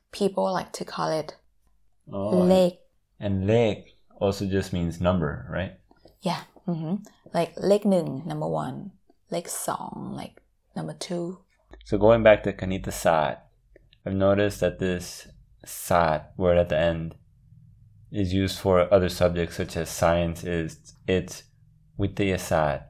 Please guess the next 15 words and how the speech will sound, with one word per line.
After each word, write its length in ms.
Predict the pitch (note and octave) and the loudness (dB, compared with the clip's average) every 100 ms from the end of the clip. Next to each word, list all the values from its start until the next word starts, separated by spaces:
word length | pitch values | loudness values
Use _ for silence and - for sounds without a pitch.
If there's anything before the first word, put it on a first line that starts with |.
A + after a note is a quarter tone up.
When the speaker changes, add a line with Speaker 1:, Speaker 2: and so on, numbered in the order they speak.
| - _ - | -20 _ -8
Speaker 2:
right? 200 | F2+ F2+ - - _ _ _ _ _ _ | -8 -8 -16 -20 _ _ _ _ _ _
Speaker 1:
Sat 500 | - - F#3+ F3+ E3 - _ | -12 -2 0 0 -2 -8 _
is 160 | F3+ - | -4 -4
kind 280 | - G#3+ A3+ | -6 -4 -2
of 60 | |
like 300 | A#3 G3 D3+ | -2 -2 -4
the 120 | D#3 - - | -6 -6 -4
art 300 | D#3 D#3+ - - | -4 -4 -8 -8
of, 420 | C#3+ D3 - - _ - _ _ _ | -8 -8 -14 -20 _ -20 _ _ _
like 160 | - D3+ | -10 -8
the 120 | D#3 D#3+ | -8 -6
art 180 | D#3 | -6
of 200 | - - | -6 -8
math, 500 | D#3+ D3+ D3+ D#3 - - | -8 -6 -6 -8 -12 -14
the, 400 | - - D#3+ | -10 -8 -8